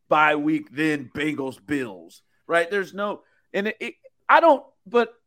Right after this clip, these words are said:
I don't know if they will want to have the focus, 'cause I, I, I know what you're saying. We've sat here and watched this, and they have boo-boo games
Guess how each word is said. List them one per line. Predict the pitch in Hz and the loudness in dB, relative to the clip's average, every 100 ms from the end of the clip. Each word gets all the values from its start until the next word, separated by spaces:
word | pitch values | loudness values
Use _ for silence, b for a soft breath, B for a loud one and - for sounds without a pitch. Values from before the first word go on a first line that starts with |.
| _ | _
I | 220 302 | 2 6
don't | 302 214 185 | 6 4 2
know | 190 220 254 226 _ _ | 0 0 -4 -12 _ _
if | 202 196 | -4 -4
they | 202 202 | -2 -2
will | 196 196 165 - - | -2 -4 -4 -10 -18
want | 131 156 190 190 | -6 0 0 -2
to | 220 165 | -6 -2
have | 165 175 180 165 _ _ _ _ | -2 0 -2 -4 _ _ _ _
the | 165 160 | -2 -2
focus, | - 180 175 185 180 - _ | 2 2 2 -4 -6 -10 _
'cause | 190 175 | -6 2
I, | 247 233 | 4 6
I, | 233 233 - | 4 4 6
I | 240 | 6
know | 226 220 | 6 0
what | 190 | -6
you're | 175 | -10
saying. | 160 180 165 151 _ _ | -8 -4 -4 -6 _ _
We've | 208 220 | -12 -6
sat | 214 185 | -4 -4
here | 160 | -4
and | 147 | -6
watched | 165 160 - | -6 -6 -8
this, | 151 143 _ _ _ - | -8 -8 _ _ _ -10
and | 160 | -6
they | 208 | -6
have | 185 180 170 151 123 | -2 -2 -2 -4 -8
boo-boo | 156 147 147 | -10 -8 -8
games | 131 123 113 95 98 | -8 -10 -10 -14 -18